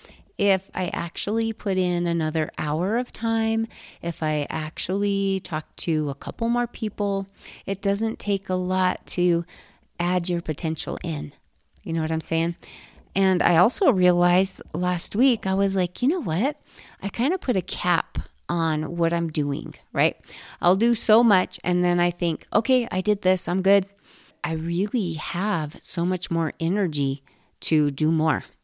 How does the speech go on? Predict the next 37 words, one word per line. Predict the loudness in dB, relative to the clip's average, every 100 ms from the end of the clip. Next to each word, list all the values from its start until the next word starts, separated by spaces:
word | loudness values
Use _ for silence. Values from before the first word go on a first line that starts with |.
| -8
You | -4
know, | 0 0 0
I |
have | 0 -2 0
this | 0
thing | 0 0 2
in | 2
my | 0 -2
brain | -2 0 2 2 2
that | 0 -2
says, | -2 2 2 2 -4 -8 -20 -20 _ _
"You | 0
did | 4 2 2
this, | 0 2
you're | 0
good. | 2 2 0 -6 -12
You | -4
don't | 0 0
have | -2
to | -2
do | 0
that." | 2 2 0
You | -4 -2
know, | -4
for | 2 4
example, | 6 6 6 6 2 0 _ -20 -20 -20 _ -16 -6
I | -4 -2 -2
made | -2 0
a | 0
big | 0 0
batch | 0 0 0
of |
soap | 2 4 4 2 -20 -12 -2
early | 0 2 4
in | 6
the |
morning. | 6 6 4 0